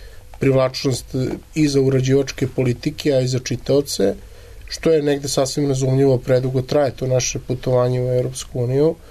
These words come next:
i mnoga očekivanja su tu izneverena, pre svega ona koje su veštački generisali političari, licitirajući datumima.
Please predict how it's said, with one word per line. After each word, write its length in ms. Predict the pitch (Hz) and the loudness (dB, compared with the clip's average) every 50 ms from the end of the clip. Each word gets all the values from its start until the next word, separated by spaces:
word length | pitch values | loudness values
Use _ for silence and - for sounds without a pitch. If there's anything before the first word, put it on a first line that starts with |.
| - - - - - - - - - | -20 -20 -18 -18 -20 -20 -12 -4 0
i 100 | 135 135 | 2 4
mnoga 320 | 135 135 139 143 147 156 | 4 4 4 4 4 2
očekivanja 640 | 151 147 - - 147 - - 151 143 147 147 143 131 | 2 2 0 -4 -4 0 0 2 4 4 4 2 0
su 160 | 131 - 143 | -2 -4 -8
tu 140 | 135 - 139 | -4 -2 0
izneverena, 760 | 131 131 131 131 127 123 127 139 147 151 147 147 143 135 127 | 0 0 2 2 2 4 4 4 4 4 4 4 4 2 2
pre 240 | 127 - 131 127 123 | 0 0 -2 0 0
svega 320 | - - 139 135 135 131 | 0 0 0 2 4 4
ona 180 | 131 131 135 127 | 4 4 2 2
koje 220 | 131 - 139 127 | 0 0 0 0
su 200 | 127 - - 135 | 0 -2 -2 0
veštački 480 | 131 123 120 - - 143 143 - - 135 | 0 0 0 0 -4 -4 -4 -4 -8 -6
generisali 580 | 135 131 127 127 123 127 123 - - 131 127 127 - | -4 -2 0 0 0 0 -2 -4 -4 -4 -4 -4 -4
političari, 680 | - 127 127 131 - 143 - - 151 139 143 139 131 123 127 - - - - - - - - - | -4 -2 -2 -2 -2 -4 -2 0 0 2 4 4 2 2 -2 -6 -16 -20 -20 -20 -20 -14 -6 -2
licitirajući 720 | 131 127 127 - - - 139 139 135 139 135 131 131 - 127 | -2 -2 -2 -4 -4 0 2 2 4 4 2 2 -2 -4 0
datumima. 760 | 127 120 120 - - - 151 156 156 160 160 160 156 151 | 2 2 0 0 0 -2 2 2 4 4 4 4 4 2